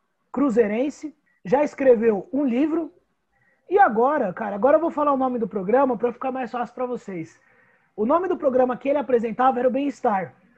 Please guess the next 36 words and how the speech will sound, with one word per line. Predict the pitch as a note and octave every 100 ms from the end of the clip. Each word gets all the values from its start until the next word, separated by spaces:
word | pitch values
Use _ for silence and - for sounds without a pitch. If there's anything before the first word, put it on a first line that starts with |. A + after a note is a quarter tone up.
| _ _
Sim, | - D#4+ F4 D#4+
meus | C4 G#3+
amigos, | A3 G3+ F3+ F#3
hoje | B3 D#4 D#4+
eu |
estou | C4 - D4
aqui | C#4+ C#4+
com | C4+ C#4
ele, | C#4+ C4 G#3 - _ _ _
Fernando | C4 C4 D#4 D#4 C4+
Rocha. | A3 G#3+ A3
Fernando, | - B3+ E4 D4 F3+ - _ _ _ _
seja | - E4
muito | F#4+ F#4
bem-vindo | F4 D4+ G3+ D4+ F4+ A3+ E3+ -
ao | -
nosso | B3 C4 B3+
podcast. | B3+ A3 - A3+ G#3 - - _ _ _
Fernando, | B3 D4+ C#4+
por | D#4 D#4
favor, | F4 C#4 G3+ B3+ G#3+
venha | A#3+ D#4+
comigo, | D#4+ C4+ B3+ G3
venha | F#3+ C4
dar | C4+ C#4
as | C4+
suas | C4 C4
considerações | C4+ C4 A3 B3 A3+ A#3+ G#3+
iniciais | A3 G3 - A3 B3+ - _ _ _
para | B3 C4
começarmos | C4 C4 A#3+ C4+ C4+ A3
o | B3+
nosso | A#3+ A#3
bate-papo | A3 A3 - A3+ G#3+
com | - G#3
Simonelli. | G3+ F#3+ F3+ F3 C#3+